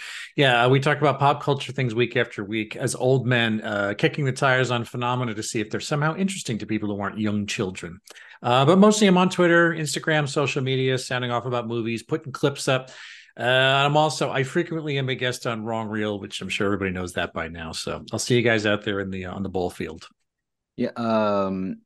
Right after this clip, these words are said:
Speaker 2: I'm John Arminio. You can find me at Quasar Sniffer on Twitter and Instagram. Um, I am currently doing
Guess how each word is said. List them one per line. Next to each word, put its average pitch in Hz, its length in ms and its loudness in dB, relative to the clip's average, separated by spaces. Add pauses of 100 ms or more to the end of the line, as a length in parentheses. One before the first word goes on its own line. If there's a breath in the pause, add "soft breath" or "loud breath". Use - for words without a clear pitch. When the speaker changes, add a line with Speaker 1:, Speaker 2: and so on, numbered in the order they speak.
Speaker 2:
I'm 123 180 4
John 127 160 4
Arminio. 139 340 2
You 123 120 -4
can 107 100 -10
find 110 340 -2
me 101 480 -2
at - 280 -10
Quasar 120 500 -2
Sniffer 120 320 -6
on 104 160 -4
Twitter 107 440 -4
and 82 340 -10
Instagram. 120 920 -2 (220)
Um, 87 640 -6
I 90 200 -6
am 85 400 -8 (300)
currently 104 580 -2
doing 87 480 -4